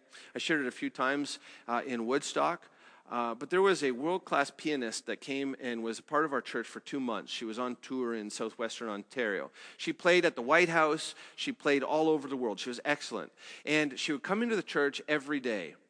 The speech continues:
for two months. And I would be in my office studying,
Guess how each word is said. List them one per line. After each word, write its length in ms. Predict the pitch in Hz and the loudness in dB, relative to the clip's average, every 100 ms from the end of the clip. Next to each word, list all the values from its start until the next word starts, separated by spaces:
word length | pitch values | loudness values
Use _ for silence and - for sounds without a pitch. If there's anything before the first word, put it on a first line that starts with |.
| _ _ _ _ _ _ _ - - | _ _ _ _ _ _ _ -20 -14
for 160 | - | -12
two 220 | - 170 | -4 0
months. 500 | 147 98 - - - - | 0 -2 -4 -10 -10 -6
And 120 | 110 | -4
I 40 | |
would 120 | 131 | -2
be 80 | 143 | -2
in 80 | 139 | 0
my 100 | 127 | 2
office 320 | 117 113 110 | 2 0 -4
studying, 560 | - - 139 139 139 | -6 0 0 0 -2